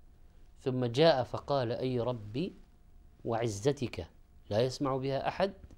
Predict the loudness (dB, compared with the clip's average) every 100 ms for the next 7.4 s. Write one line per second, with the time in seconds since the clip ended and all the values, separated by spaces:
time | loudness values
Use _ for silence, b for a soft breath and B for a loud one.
0 | -12 -2 0 0 -4 -8 -10 -14 -20 -20
1 | -20 -20 -20 -20 -20 -20 -20 -20 -20 -20
2 | -20 -20 -20 -20 b b b b b b
3 | b b 4 6 8 6 8 6 8 8
4 | 12 12 12 10 4 4 8 8 10 12
5 | 12 8 0 -20 -20 -20 -20 -20 -20 -20
6 | -20 -20 -20 -20 -20 -20 0 4 6 10
7 | 10 12 10 6